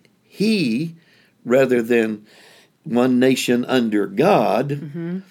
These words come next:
Speaker 1: he takes and usurps that.
Speaker 2: Right.
Speaker 1: And his agenda is then lived out in America.
Speaker 2: Yeah.
Speaker 1: But God's plan for America, see, we have a covenant that we made with God.
Speaker 2: Yeah.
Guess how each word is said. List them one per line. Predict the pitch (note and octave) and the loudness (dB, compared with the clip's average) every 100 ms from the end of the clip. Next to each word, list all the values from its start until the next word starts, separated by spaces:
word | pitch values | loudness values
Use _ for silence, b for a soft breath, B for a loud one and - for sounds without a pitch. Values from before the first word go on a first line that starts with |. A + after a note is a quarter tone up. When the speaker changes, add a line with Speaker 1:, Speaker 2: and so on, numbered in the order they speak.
| _ _ | _ _
Speaker 1:
he | - F#3 A#3 | -6 -2 -2
takes | A#3 C3 A2+ - - - | -2 -4 -4 -8 -12 -8
and | B2+ | -4
usurps | D3 F3 - A3+ A#3+ - - | -2 -4 -4 -4 -6 -8 -16
that. | - - - - - - _ - | -10 -8 -6 -8 -12 -20 _ -12
Speaker 2:
Right. | E3+ D3 C#3 b b - | -10 -10 -12 b b -8
Speaker 1:
And | D3 D3 C#3+ | -2 0 -2
his | - C3+ A#3+ B3+ | -6 -2 -2 0
agenda | D3 A2+ A#2 A2+ G#2+ G#2 | -2 0 0 -2 0 -2
is | - G#2 | 0 -2
then | A2+ A2+ G#2+ | 0 -2 0
lived | G#2+ G#2 F#2+ | 0 0 0
out | G2+ G2 G2 - | 0 0 -2 -6
in | G2 | -8
America. | F#2+ G2 G2+ G2+ G2 - - _ - | -8 -10 -10 -12 -14 -18 -18 _ -12
Speaker 2:
Yeah. | E3+ C#3+ C#3+ B B B | -12 -10 -14 B B B
Speaker 1:
But | C3+ C3+ | 0 4
God's | C#3 D#3 D3+ | 4 4 0
plan | - D#3 G3+ B3+ | -4 -2 0 -2
for | - B2+ | -2 -4
America, | A2 A2 G#2+ | -2 -2 -4
see, | - C#3 | -4 -2
we | C#3 | 0
have | F3+ F3+ C3+ | 0 -2 -4
a | |
covenant | - - F3+ E3 B2+ A#2 - _ - | -6 -6 -4 -2 -2 -4 -8 _ -6
that | A2+ | -4
we | A2+ A2+ | -2 -2
made | A2+ A#2 A#2+ A#2+ B2+ - - | -2 -2 -2 -4 -10 -18 -12
with | A2+ - | -10 -8
God. | A#2+ - - - _ | -8 -8 -14 -20 _
Speaker 2:
Yeah. | F#3 D#3+ | -16 -16